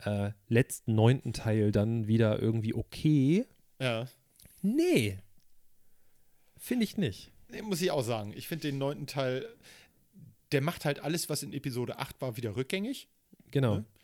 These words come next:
Speaker 2: Und, ähm, kommt noch abstruser rüber von der Story
Speaker 1: Ja.
Speaker 2: her,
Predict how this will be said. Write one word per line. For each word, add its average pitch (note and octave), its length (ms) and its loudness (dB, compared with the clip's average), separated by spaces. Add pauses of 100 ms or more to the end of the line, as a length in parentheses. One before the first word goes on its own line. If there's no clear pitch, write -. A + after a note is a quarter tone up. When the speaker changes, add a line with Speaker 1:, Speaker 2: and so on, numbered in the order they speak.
(640)
Speaker 2:
Und, D#3 460 0
ähm, C#3 420 -4 (760)
kommt E3 260 -4
noch D#3 140 -2
abstruser C#3+ 680 -2
rüber C3 200 0
von C3 240 -4
der A#2 80 -2
Story A#2 380 -2
Speaker 1:
Ja. A2 60 0
Speaker 2:
her, G#2+ 220 -4